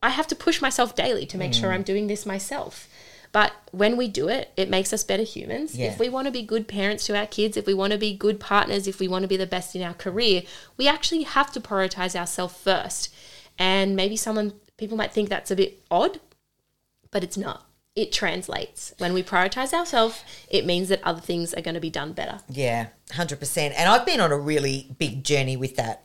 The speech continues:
Speaker 2: over the last couple of months. And
Speaker 1: Yeah.
Speaker 2: I've actually called twenty twenty-three All About Me.
Speaker 1: Yes, I love it.
Speaker 2: Yeah. But what I'm finding is, is that the more that I prioritize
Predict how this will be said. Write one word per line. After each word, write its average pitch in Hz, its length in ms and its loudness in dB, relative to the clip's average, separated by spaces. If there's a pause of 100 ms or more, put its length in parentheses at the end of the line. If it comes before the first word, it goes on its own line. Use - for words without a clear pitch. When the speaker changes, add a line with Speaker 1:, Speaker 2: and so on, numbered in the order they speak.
Speaker 2:
over 139 220 4
the 127 100 0
last 123 280 0
couple - 260 -6
of 127 80 -4
months. 117 340 -6
And 127 140 -2 (220)
Speaker 1:
Yeah. - 80 2
Speaker 2:
I've 170 80 6
actually 202 380 6
called 151 340 4
twenty 170 340 0
twenty-three 143 680 -2
All 131 260 0
About 131 320 2
Me. 127 340 -2 (140)
Speaker 1:
Yes, - 520 0
I 190 120 4
love 190 240 4
it. - 100 -6
Speaker 2:
Yeah. 170 480 6 (320)
But 196 160 6
what 240 140 10
I'm 208 100 8
finding 185 480 4
is, 139 300 0
is 156 240 -2
that 143 420 4 (320)
the 165 160 2
more 175 460 4
that 180 160 6
I 160 120 8
prioritize 143 1300 4